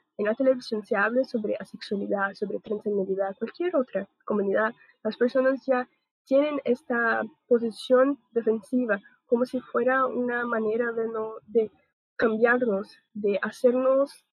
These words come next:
ah, asexuales, hacernos transgénero, como si aquella fuera la verdad para todas las personas.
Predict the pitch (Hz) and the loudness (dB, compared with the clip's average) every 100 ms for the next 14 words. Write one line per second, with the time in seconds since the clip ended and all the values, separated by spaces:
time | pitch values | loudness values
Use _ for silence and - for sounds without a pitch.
0 | _ _ _ - 220 214 208 202 208 208 | _ _ _ -10 -6 -4 -4 -6 -8 -8
1 | 220 214 208 214 208 - 233 247 262 269 | -6 -4 -4 -8 -8 -2 0 2 2 2
2 | - _ _ _ - 220 226 196 196 - | -4 _ _ _ -2 -2 0 -2 -2 -2
3 | 226 240 254 240 262 262 277 262 254 254 | -2 0 -2 0 2 2 6 6 6 2
4 | 240 233 233 220 220 220 233 247 240 233 | -2 -2 0 0 -2 -4 -2 2 2 0
5 | 220 208 208 - 175 | -8 -6 -6 -4 -4